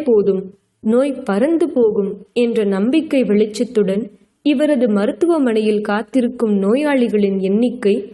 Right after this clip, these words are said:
தினம் தினம் ஆயிரங்களை தொடும். தோற்றத்தில் எளிமையானவர்,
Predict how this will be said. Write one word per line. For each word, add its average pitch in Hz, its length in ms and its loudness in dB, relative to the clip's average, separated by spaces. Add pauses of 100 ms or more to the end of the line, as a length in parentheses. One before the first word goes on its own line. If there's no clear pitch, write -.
(240)
தினம் 262 340 2
தினம் 240 380 0 (180)
ஆயிரங்களை 208 720 0
தொடும். 175 360 0 (2500)
தோற்றத்தில் 269 840 -2
எளிமையானவர், 196 1000 0